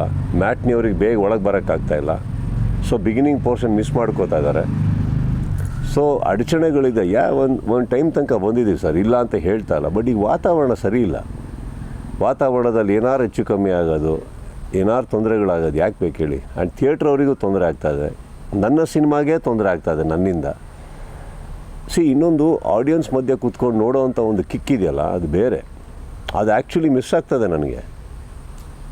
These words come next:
But I think for the betterment of all of you people who come to the theatre, betterment of the film, thea-, everything, all, ಎಲ್ಲದೂ ತಲೆಯಲ್ಲಿ ಇಟ್ಕೊಂಡು, I think it's better that I do that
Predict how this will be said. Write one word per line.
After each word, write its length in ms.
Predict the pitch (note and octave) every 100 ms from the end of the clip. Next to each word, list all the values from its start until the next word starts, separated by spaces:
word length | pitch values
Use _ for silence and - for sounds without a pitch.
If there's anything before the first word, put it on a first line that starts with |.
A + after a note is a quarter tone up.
| -
But 140 | - C#3
I 140 | C3
think 280 | C3+ E3+ D#3+
for 100 | D3 A#2+
the 80 | F#2
betterment 440 | G#2 D3 D#3 D#3
of 180 | C3 A#2+ - - - - - - -
all 240 | G2+ D3
of 40 | D3 D3
you 100 | -
people 260 | C3 C3
who 180 | B2+ A#2+
come 240 | G#2+ A2+ B2
to 80 |
the 120 | A2+ -
theatre, 340 | F2+ F2+ D#3+ E3+ - - - - - - - - -
betterment 440 | E2 G2 B2+ B2+ A#2+
of 180 | A2 G2
the 60 | -
film, 220 | C#3 E3+ - - - - - - - - - - - -
thea-, 280 | A#2 A#2+ G2+
everything, 400 | G2 F3 - D3+ A#2+
all, 180 | C3 E2
ಎಲ್ಲದೂ 360 | A2 D3 C3+
ತಲೆಯಲ್ಲಿ 320 | - A#2 C3+
ಇಟ್ಕೊಂಡು, 360 | A#2 A#2+ B2+ B2+
I 40 |
think 180 | D3 C#3
it's 140 | G#2+ F2
better 240 | B2+ C#3
that 240 | B2+ G#2+ G2+
I 60 | G#2
do 60 |
that 160 | G2+ F2+